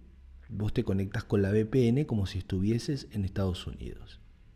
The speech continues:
Y vos me vas a preguntar ahora, "Ok, yo sé que tengo que usar la V P N para saltear esta dificultad de no poder ver páginas, pero ¿qué es una V P N?".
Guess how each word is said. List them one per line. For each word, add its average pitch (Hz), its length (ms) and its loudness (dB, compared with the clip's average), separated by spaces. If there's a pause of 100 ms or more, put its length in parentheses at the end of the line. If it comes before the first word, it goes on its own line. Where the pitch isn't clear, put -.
(1400)
Y 143 80 6
vos 175 160 10
me 156 100 10
vas 117 220 8
a 101 80 4
preguntar 104 720 2
ahora, 92 600 4 (160)
"Ok, 101 280 2 (180)
yo 120 200 4
sé 123 240 2
que 107 120 2
tengo 110 320 2
que 104 120 -2
usar 107 240 0
la 104 160 2
V 104 160 2
P 107 260 4
N 120 400 2 (300)
para 92 340 0
saltear 101 880 0 (880)
esta 104 280 0
dificultad 95 720 0
de 101 120 4
no 92 180 0
poder 101 320 4
ver 104 260 2
páginas, 85 600 0 (160)
pero 92 240 -4 (100)
¿qué 151 360 2
es 151 180 -2
una 107 220 0
V 107 160 2
P 127 240 2
N?". 80 280 0